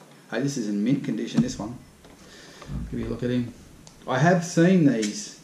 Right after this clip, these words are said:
down at, where were we looking? We're looking at down at E B, E B Games and Zing. I have seen him,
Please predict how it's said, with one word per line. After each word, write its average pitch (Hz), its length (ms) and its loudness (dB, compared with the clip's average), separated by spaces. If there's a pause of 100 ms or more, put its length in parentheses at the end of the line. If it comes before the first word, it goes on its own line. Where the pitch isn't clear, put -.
down 123 320 -2
at, - 480 -8 (840)
where 127 120 -4
were 120 60 -2
we 113 140 -6
looking? 101 340 -8
We're 117 80 -4
looking 131 260 0
at 110 60 -4
down 113 180 -6
at 101 180 -10
E 131 160 0
B, 135 540 2 (140)
E 135 100 -2
B 131 160 -2
Games 131 440 -6
and 120 180 -2
Zing. 139 540 6 (500)
I 117 80 -8
have 127 180 -6
seen 113 320 -4
him, 110 220 -6